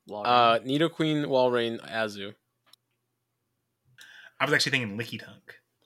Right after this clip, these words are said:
Speaker 2: Oh,
Speaker 1: Yeah.
Speaker 2: shit. I, I was still thinking, I, well, looking at this list, though, if you look at it, besides maybe one or two, Azu's very strong against all of them.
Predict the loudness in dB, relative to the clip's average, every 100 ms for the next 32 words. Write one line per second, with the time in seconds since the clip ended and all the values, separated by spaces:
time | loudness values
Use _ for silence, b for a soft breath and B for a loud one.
0 | 0 4 4 2 -4 -2 -2 -4 _ _
1 | _ 4 6 8 6 6 2 -2 0 0
2 | 0 -2 -2 -20 B B 4 4 4 _
3 | _ _ _ _ _ _ _ 0 2 2
4 | 2 2 0 -2 -4 -6 -2 0 0 0
5 | 0 0 -6 -6 -6 -2 -2 0 0 0
6 | -2 _ -6 -2 0 0 0 -2 -2 -4
7 | -6 -6 -6 -4 -2 -4 -4 -10 -6 -4
8 | -4 -6 -14 _ _ _ -6 -2 -2 -2
9 | -4 -6 -14 -14 -6 -4 -4 -4 -6 -6
10 | -10 -12 -12 -12 -12 -12 -14